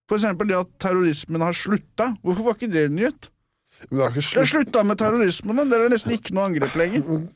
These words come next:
Speaker 2: Det er jo for-, <clears throat> det er greit at det er ikke de store f-, inn i, det er ikke de store angrepene, i hvert fall de siste årene,
Speaker 1: Mm.
Speaker 2: sånn som det var en liten periode der, men det er jo, det er fortsatt en del, eh,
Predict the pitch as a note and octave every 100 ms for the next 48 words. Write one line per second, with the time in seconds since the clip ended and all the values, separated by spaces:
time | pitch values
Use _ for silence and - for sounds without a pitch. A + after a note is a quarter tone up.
0 | F#3+ D#3 C3+ D3+ F#3+ D3 - - - F#3+
1 | F3 C3 D#3 C#3+ B2 C3 C3+ A#2+ C#3+ D3
2 | C#3 - C3 A#2 A2 - B2+ A#2 A#2+ A#2+
3 | A2+ - - - - C3+ B2 D3 - -
4 | B2+ A#2+ A#2 A2+ G#2 F#2+ G#2+ A2 G#2+ G#2
5 | A2 G#2 A2 - G#2+ G2 G#2 G#2 A2+ A2+
6 | A2 G#2 G2+ G#2 G#2 G#2 A2 G#2+ B2+ C3+
7 | A#2 G#2 G#2+ G2+ - - - - E2+ -
8 | G#2 D3 C#3+ D3 C3 F#2+ G2 G2